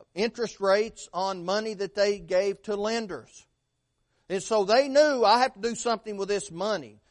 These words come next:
So as we get into the parable, we're going to understand that lazy servant was a liar. He knew better than what he was talking about. So they were to do,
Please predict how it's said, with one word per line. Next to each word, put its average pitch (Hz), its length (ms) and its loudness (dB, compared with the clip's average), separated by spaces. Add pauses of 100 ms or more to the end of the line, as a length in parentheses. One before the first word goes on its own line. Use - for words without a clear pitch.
So 208 160 4
as 190 100 4
we 208 140 -2
get 320 200 -2
into 269 200 0
the 190 140 -4
parable, 254 400 0
we're 262 160 -2
going 269 160 -2
to 233 60 -4
understand 220 500 -8
that 220 160 -6
lazy 214 340 -2
servant 180 400 -8
was 190 160 -10
a 220 60 -10
liar. 240 440 -6
He 190 140 -12
knew 247 180 -8
better 185 280 -2
than 190 160 -12
what 180 120 -6
he 214 60 -10
was 226 100 -20
talking 254 420 -6
about. 143 340 -10 (1200)
So 190 120 -4
they 262 140 4
were 277 160 0
to 214 100 -2
do, 240 380 -2